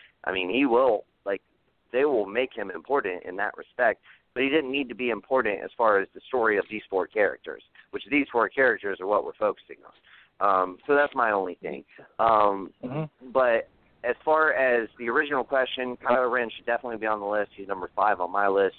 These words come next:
Speaker 1: Um, he's the Anakin Skywalker that we deserved, um, and that's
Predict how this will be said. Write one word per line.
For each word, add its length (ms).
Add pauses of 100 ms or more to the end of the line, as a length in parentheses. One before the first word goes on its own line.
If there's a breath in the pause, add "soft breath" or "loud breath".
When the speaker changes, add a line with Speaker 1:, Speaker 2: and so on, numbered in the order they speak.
(420 loud breath)
Speaker 1:
Um, 500 (120)
he's 420 (440 loud breath)
the 220
Anakin 440
Skywalker 640
that 160
we 100
deserved, 480 (380 soft breath)
um, 520
and 140
that's 160